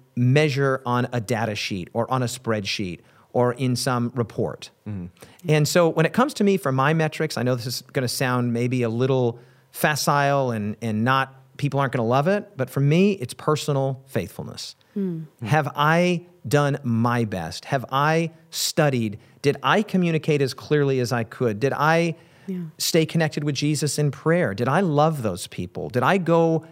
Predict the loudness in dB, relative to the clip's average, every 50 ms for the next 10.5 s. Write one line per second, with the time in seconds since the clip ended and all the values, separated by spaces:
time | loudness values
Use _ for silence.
0 | -8 _ 0 0 0 0 -2 -2 -2 -2 -2 -2 -2 0 0 -2 -2 -2 -4 -4
1 | -2 -4 -4 -2 0 -2 0 -2 -2 -2 -2 -2 -2 -2 -4 -4 -4 -2 -2 -2
2 | -2 0 0 -2 -2 0 -2 -2 0 0 0 0 -2 -2 -4 -6 -6 -6 -4 -2
3 | -2 0 0 2 2 2 2 2 0 0 0 0 0 0 -2 -2 -2 -4 -6 -8
4 | -10 -12 -10 -12 -12 -12 -14 -18 -20 _ _ _ -20 -20 -20 -20 _ _ -2 -2
5 | 0 2 2 2 2 0 -2 -4 -6 -4 0 0 2 2 2 0 -2 -2 -2 -4
6 | -4 -4 -4 -6 -6 -6 -6 -4 -2 -2 -2 -2 -4 -8 -10 _ _ _ -2 0
7 | 2 2 2 2 2 2 0 0 0 -2 -2 -2 -4 -4 -2 0 0 0 0 0
8 | 0 0 -2 -2 -2 -2 -4 -4 -4 -2 -4 -4 -4 -2 -2 -2 -2 -2 -2 -2
9 | -2 -2 -4 -4 -4 -4 -4 -4 -2 -2 -2 -2 -4 -6 -8 -8 -6 -4 -4 -4
10 | -4 -4 -6 -6 -4 -4 -6 -6 -6